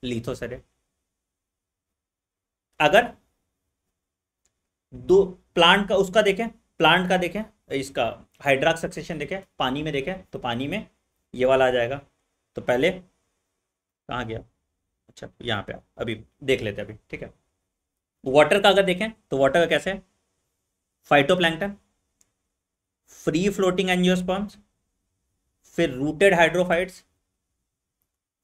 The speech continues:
फिर ग्रास और उसके बाद फिर टॉल ट्री आ जाता है,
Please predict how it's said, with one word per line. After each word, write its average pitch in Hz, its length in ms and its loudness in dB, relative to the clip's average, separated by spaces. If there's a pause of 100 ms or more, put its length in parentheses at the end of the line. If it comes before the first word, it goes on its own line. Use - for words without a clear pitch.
(140)
फिर 165 240 0
ग्रास 143 540 4 (360)
और 135 100 -2
उसके 147 220 -4
बाद 139 180 4
फिर 180 280 -4 (880)
टॉल 123 300 0 (960)
ट्री 110 180 -10
आ 95 40 -6
जाता 98 160 -16
है, - 260 -20